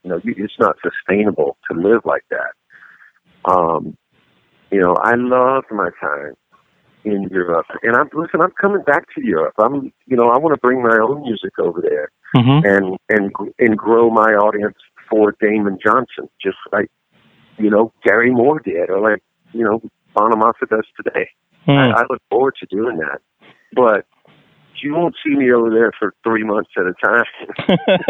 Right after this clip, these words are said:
Speaker 1: <laughs> You know?
Speaker 2: <laughs> Yeah.
Speaker 1: It's too fucking, it's too fucking long, brother. It's just too long
Speaker 2: Yeah,
Speaker 1: to
Speaker 2: I,
Speaker 1: do it like that.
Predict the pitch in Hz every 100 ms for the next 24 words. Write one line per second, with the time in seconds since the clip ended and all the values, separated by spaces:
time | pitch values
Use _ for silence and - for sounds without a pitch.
0 | 196 - - - 104 - - 196 _ -
1 | - - - _ - - - - - -
2 | 139 139 175 175 - 107 - - 131 -
3 | 110 87 - 135 - 185 - 131 - 92
4 | 85 87 90 92 95 92 90 - _ -
5 | - - 131 - - 98 78 82 82 -
6 | - 110 110 107 131 147 - 78 69 -
7 | - 69